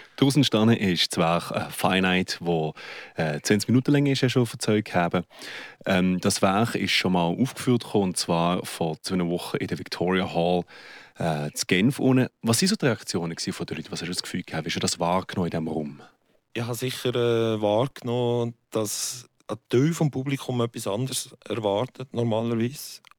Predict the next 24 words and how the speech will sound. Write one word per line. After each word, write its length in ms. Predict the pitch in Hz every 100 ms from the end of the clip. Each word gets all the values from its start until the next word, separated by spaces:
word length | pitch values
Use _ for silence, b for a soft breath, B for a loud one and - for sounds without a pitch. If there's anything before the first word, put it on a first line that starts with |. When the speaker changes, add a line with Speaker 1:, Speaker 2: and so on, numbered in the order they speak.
| _ -
Speaker 2:
Die 60 |
ganze 260 | 107 113 117
Klassikwelt, 800 | - 110 - 117 - 101 107 - -
die 120 | -
Konzertreihen, 1080 | - 101 - 104 113 - 110 104 110 110 110
haben 480 | 107 104 104 98
auch, 640 | 98 98 104 101 98 95 -
ich 180 | 87 95
weiss 240 | 104 -
auch 60 | 107
nicht, 180 | 127 104
ich 60 |
bin 100 | 107
zu 160 | - 101
wenig 220 | 101 117
in 80 | 110
dem 160 | 107 113
Sinne, 200 | 101 90
aber 280 | 85 92 90
ich 80 |
habe 80 | 95
das 80 | -
Gefühl, 680 | - 95 92 92 85 85 -
äh, 160 | _